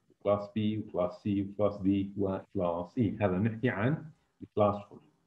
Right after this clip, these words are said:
classful، آه، addressing. طبعا آه، في رينج معين للكلاس أو لكل كلاس موجود عندي.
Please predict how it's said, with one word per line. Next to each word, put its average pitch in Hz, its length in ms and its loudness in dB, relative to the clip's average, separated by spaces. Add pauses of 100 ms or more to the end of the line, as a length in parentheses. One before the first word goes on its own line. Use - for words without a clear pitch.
(1000)
classful، 104 440 0 (520)
آه، 90 140 -4 (260)
addressing. - 180 -16 (3250)
طبعا 98 420 2 (400)
آه، 90 360 -4
في 160 200 4
رينج 160 220 6
معين 120 680 4
للكلاس 98 1500 0 (320)
أو 85 120 -4
لكل 90 400 4
كلاس 90 220 0
موجود 73 280 -12
عندي. 98 360 -6